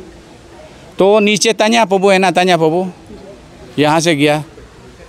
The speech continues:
उधर नीचे में मेरा पिताजी, उधर में मेरा, अ, माँ का साथ घर, घर बना के बैठा था, उसका नीचे ही हमारा ज़मीन है, अभी भी है,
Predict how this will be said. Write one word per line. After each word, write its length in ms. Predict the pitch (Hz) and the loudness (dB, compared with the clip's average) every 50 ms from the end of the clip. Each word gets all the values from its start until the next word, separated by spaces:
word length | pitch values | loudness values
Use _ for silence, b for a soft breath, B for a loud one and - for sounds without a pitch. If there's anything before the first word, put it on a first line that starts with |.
| - - - - - - - - - - | -20 -20 -20 -20 -20 -20 -20 -20 -10 -4
उधर 220 | - 175 180 214 | -2 0 0 2
नीचे 320 | 208 202 196 170 196 208 214 | 0 0 0 0 0 0 2
में 80 | 208 | 2
मेरा 220 | 202 202 202 196 185 | 2 2 2 0 0
पिताजी, 400 | 170 185 165 202 196 190 180 185 | 0 -2 -2 0 0 0 0 0
उधर 280 | 175 175 165 180 180 | 0 2 2 2 2
में 360 | 175 170 170 165 147 - - - | 2 2 0 0 -2 -4 -4 -4
मेरा, 340 | 151 160 165 160 165 160 | -2 0 0 2 2 0
अ, 580 | 151 - - - - - 127 139 131 131 127 123 | 0 -2 -6 -10 -6 -2 0 2 4 4 2 2
माँ 240 | 123 131 156 160 151 | 2 2 0 0 0
का 100 | 160 151 | -2 -2
साथ 180 | 123 139 151 | -2 -2 -2
घर, 220 | 135 127 135 143 143 131 123 117 131 131 | -2 0 0 0 0 0 0 0 0 0
घर 240 | 120 123 156 160 | 0 0 0 2
बना 200 | 143 147 139 139 | 2 0 0 0
के 80 | 127 127 | -2 -2
बैठा 240 | 120 117 107 120 110 | -2 -2 -2 -4 -4
था, 80 | 110 | -4
उसका 240 | - - - - 240 | -2 -2 -2 0 0
नीचे 280 | 220 226 240 214 - 302 | 0 0 0 0 0 0
ही 60 | 302 | 0
हमारा 280 | 285 254 240 254 240 220 | 0 0 0 0 0 0
ज़मीन 300 | 185 196 196 202 202 175 | -2 -2 -2 -2 -2 -4
है, 220 | 165 165 170 170 - - - - - 156 | -4 -6 -8 -10 -16 -20 -20 -12 -6 -4
अभी 220 | 160 185 262 311 | -2 0 0 0
भी 160 | 302 320 294 | 0 0 -2
है, 240 | 240 247 247 247 247 | -2 -2 -4 -6 -8